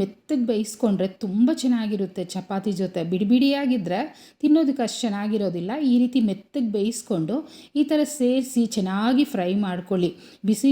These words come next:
ಬಿಸಿ ಇರಬೇಕು ಪಲ್ಯ ಚಪಾತಿ ಜೊತೆ, ಆವಾಗ ತಿನ್ನೋದಕ್ಕೆ ತುಂಬ ಚೆನ್ನಾಗಿರುತ್ತೆ. ಅದರಿಂದ ಚೆನ್ನಾಗಿ ಒಂದು ಮೂರರಿಂದ ನಾಲ್ಕು ನಿಮಿಷ ಇದೇ ರೀತಿ ಮಿಕ್ಸ್ ಮಾಡ್ಕೊಳ್ತಾ ನೀವು ಫ್ರೈ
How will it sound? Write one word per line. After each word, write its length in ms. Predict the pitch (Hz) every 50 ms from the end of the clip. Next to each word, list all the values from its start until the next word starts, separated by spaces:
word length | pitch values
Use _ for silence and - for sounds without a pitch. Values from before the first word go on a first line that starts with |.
| 262 269
ಬಿಸಿ 240 | 254 - - 294 294 269
ಇರಬೇಕು 380 | 240 214 202 220 220 226 247 - - 202
ಪಲ್ಯ 240 | 180 180 190 202 208 -
ಚಪಾತಿ 360 | 214 175 - 202 190 - 226 196 208
ಜೊತೆ, 220 | 196 196 - 175 - - 190
ಆವಾಗ 260 | 190 190 190 196 196 -
ತಿನ್ನೋದಕ್ಕೆ 440 | 226 220 226 254 277 269 262 - - -
ತುಂಬ 180 | 208 202 214 226 254 254 240
ಚೆನ್ನಾಗಿರುತ್ತೆ. 760 | 240 214 202 190 190 190 190 190 185 180 180 - - 160 147 - - - - - - - 208
ಅದರಿಂದ 280 | 214 240 277 262 240 240 254 254 -
ಚೆನ್ನಾಗಿ 320 | 214 208 208 220 226 254 247
ಒಂದು 140 | 226 214 202 202 202
ಮೂರರಿಂದ 500 | 226 247 269 269 277 262 247 269 247 233 214 190
ನಾಲ್ಕು 360 | 185 196 226 247 247 - 262 247 233
ನಿಮಿಷ 220 | 220 214 - - 180 170 226 269 - - - - - - - 247
ಇದೇ 160 | 247 294 320 320 320
ರೀತಿ 180 | 285 277 294 262 240 220
ಮಿಕ್ಸ್ 200 | 214 - - - 262 262 247
ಮಾಡ್ಕೊಳ್ತಾ 500 | 240 233 - - 240 220 208 - 226 226 233 220
ನೀವು 160 | 180 180 208 220 208 -
ಫ್ರೈ 180 | 185 160 160